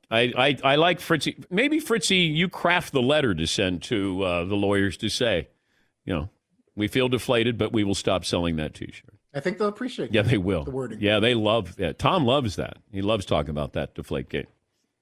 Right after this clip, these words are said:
Speaker 1: We just have to, we gotta be compliant. We gotta be nice with this. They're nice to us. We're go-, we're gonna stop doing this.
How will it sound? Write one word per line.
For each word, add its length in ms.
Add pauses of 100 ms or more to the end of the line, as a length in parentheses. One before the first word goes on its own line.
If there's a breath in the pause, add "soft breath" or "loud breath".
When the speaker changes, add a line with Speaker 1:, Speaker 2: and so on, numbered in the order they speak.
(1900 soft breath)
Speaker 1:
We 120
just 180
have 180
to, 100
we 280
gotta 220
be 260
compliant. 600
We 80
gotta 180
be 100
nice 460
with 160
this. 240
They're 200
nice 300
to 160
us. 340
We're 320
go-, 120
we're 160
gonna 180
stop 480
doing 300
this. 380